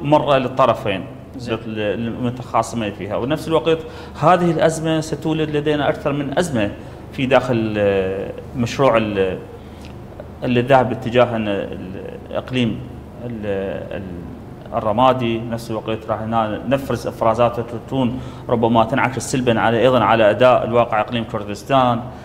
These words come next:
Speaker 1: اليوم كل الأطراف هي داخلة في خط الأزمة، لا يمكن اليوم كالكرد أن يقول: "هذه ليس أزمتنا". حتى الحل الحي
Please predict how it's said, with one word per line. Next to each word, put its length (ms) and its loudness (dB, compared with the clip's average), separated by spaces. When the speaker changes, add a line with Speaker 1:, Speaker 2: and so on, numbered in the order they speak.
Speaker 1:
اليوم 560 2
كل 180 0
الأطراف 480 4
هي 280 0
داخلة 340 2
في 140 -4
خط 240 -2
الأزمة، 320 2
لا 120 6
يمكن 280 0
اليوم 360 2
كالكرد 460 0
أن 140 0
يقول: 520 0
"هذه 200 4
ليس 260 0
أزمتنا". 560 0
حتى 320 2
الحل 320 0
الحي 380 0